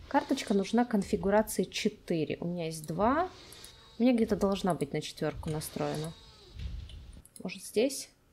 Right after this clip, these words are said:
Двенадцать, один. Вот как всегда. Четыре. Ей!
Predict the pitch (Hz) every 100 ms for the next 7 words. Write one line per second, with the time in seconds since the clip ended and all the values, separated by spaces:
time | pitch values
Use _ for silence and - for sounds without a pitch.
0 | _ _ _ - 165 165 220 262 - 170
1 | 160 220 220 - _ - - _ - -
2 | - - - - 240 - 269 170 131 -
3 | _ _ _ _ _ _ - - _ _
4 | _ _ - - - - - - - -
5 | 226 202 185 - - - - 427 453 427
6 | 403 359 302 269 233 214 185 175 90 185